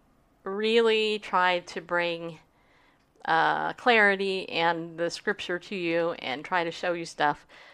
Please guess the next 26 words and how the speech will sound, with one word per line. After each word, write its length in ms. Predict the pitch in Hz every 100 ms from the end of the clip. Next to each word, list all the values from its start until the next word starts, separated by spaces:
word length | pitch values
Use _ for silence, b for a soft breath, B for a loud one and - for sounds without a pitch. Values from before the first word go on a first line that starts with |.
| B B
that 240 | 165 151
you're 120 | 160 165
probably 280 | 214 208
not 120 | 180 147
gonna 160 | 170
get 200 | 156 160
in 80 | 156
most 240 | 151 151
Christian 460 | - 175 - 160 156
media, 340 | 160 156 147
'cause 220 | 156 180 156
most 220 | 165 -
Christian 340 | 170 - 160
media 260 | 156 151 156
is 80 | 156
bought 220 | 143 -
and 80 | -
paid 220 | 165 151
for. 260 | 95 - - _ _ -
That, 200 | 175 180 -
and 140 | 202
that's 240 | 226 - -
the 80 |
truth. 320 | 208 226 165 -
And 160 | 202
look, 240 | 226 -